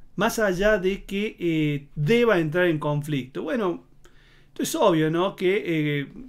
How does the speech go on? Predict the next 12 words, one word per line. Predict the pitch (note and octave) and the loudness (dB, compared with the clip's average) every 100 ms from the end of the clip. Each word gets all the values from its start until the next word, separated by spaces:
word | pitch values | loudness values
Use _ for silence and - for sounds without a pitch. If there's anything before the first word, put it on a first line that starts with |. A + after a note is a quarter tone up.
| - - - | -10 -10 -6
los | F#3 - | -6 -2
conflictos | F3+ F3 A3+ - F#3 | -2 0 -4 0 2
existen | F3+ D#3 A3+ A#3+ F#3 | 2 0 -4 -2 0
y | |
hay | F3+ D#3 | 2 0
que | E3+ D#3 D3+ | 0 0 0
resolverlos | D3+ F#3 A3+ G#3+ F3 | -2 -2 0 2 0
más | E3 F3+ | 0 -2
allá | D#3+ E3 F3+ | -2 -2 0
de | F3+ | -2
cuando, | - E3 F3 F#3 G3+ _ _ _ _ _ | -2 -2 0 -4 -8 _ _ _ _ _
este, | E3+ D#3 D3 - D#3+ D3+ D3 C#3 C#3 C3 | -4 -4 -4 -2 2 4 4 2 -2 -4